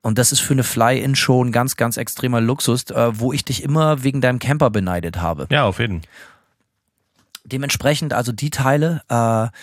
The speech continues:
Speaker 1: habe ich mir dann, wie gesagt, äh, um Simon Sprech zu verwenden, rausgelassen. A F K hundertfünfzig und, äh, hab sie auch schon tatsächlich einmal im Studio benutzt für einen Overdub.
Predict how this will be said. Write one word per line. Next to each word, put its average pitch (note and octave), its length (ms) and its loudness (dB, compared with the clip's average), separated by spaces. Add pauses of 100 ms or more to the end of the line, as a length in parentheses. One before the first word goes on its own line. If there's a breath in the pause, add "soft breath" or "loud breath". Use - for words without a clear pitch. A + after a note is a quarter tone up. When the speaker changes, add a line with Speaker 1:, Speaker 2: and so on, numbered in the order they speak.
(280 loud breath)
Speaker 1:
habe C3 240 0
ich C#3 140 -2
mir C3+ 180 2
dann, B2 240 0
wie A#2 80 -2
gesagt, A2 440 -4
äh, G#2+ 80 -6
um A2 180 -6
Simon A#2 240 -2
Sprech - 400 -8
zu - 120 -10
verwenden, A2 360 -2
rausgelassen. G2 680 -2
A F#2+ 200 -2
F B2 100 -6
K - 180 -2
hundertfünfzig B2+ 1000 -2 (420 loud breath)
und, D3+ 420 4
äh, C3 140 4
hab - 180 -4
sie D#3+ 140 0
auch C#3+ 100 0
schon - 160 -6
tatsächlich C3+ 460 -4
einmal C3 160 -2
im A#2 80 -4
Studio C#3+ 400 0
benutzt G#2 400 0
für - 80 0
einen G#2 100 2
Overdub. G#2+ 720 -2